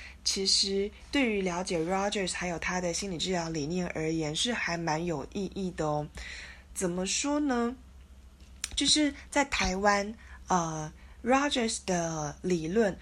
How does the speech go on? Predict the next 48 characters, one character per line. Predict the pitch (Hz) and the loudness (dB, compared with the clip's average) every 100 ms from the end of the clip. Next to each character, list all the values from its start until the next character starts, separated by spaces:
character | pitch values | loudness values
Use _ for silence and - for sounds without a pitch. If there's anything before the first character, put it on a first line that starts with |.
| - - | -12 -4
很 | 185 165 | -4 -2
常 | - 170 156 180 226 - | -4 -4 -4 -8 -6 0
被 | 226 208 180 165 151 139 - | 2 2 -2 -4 -6 -10 -6
翻 | 233 226 240 | -2 -2 -2
译， | 240 233 143 - | -4 -2 -4 -8
或 | - 196 | -6 -2
者 | 170 | -2
是 | 160 190 | -4 -4
我 | 175 | -4
们 | 151 143 147 | -6 -8 -8
口 | - 170 226 | -2 0 0
语 | 160 - | -2 -4
会 | - 180 | -6 -6
讲 | 165 139 139 | -6 -6 -4
说 | 175 170 - - | -4 -4 -10 -10
是 | - 185 | -4 -2
个 | 180 233 | 2 0
人 | 185 | 0
中 | 185 170 | -4 -4
心 | 180 | -4
学 | 180 156 - | -4 -4 -6
派， | - 147 - | -6 -8 -6
或 | 175 | -4
者 | 165 | -4
是 | 170 | -2
当 | 170 208 220 | 0 0 0
事 | - | -4
人 | 175 156 | -4 -4
中 | 160 160 | -6 -6
心 | 160 160 | -8 -8
学 | 165 - - - | -8 -10 -12 -10
派。 | - - - - - - - - - - | -10 -10 -14 -20 -18 -14 -14 -14 -16 -4
但 | 294 | -2
是 | 294 285 | 0 2
在 | 294 269 | 2 2
这 | 294 262 | 0 0
本 | 156 147 | -2 -4
书 | 196 190 | -4 -2
当 | 190 185 | 0 0
中 | 185 185 185 | -2 -2 0
呢， | 170 160 | -2 -2
宋 | 165 233 | -2 -2
文 | 196 180 | 0 0
礼 | 151 | -2
教 | 175 170 | -4 -4
授 | - 175 - - - | -2 -2 -4 -12 -8
把 | - 160 | -2 -2
它 | - 196 190 | 0 0 0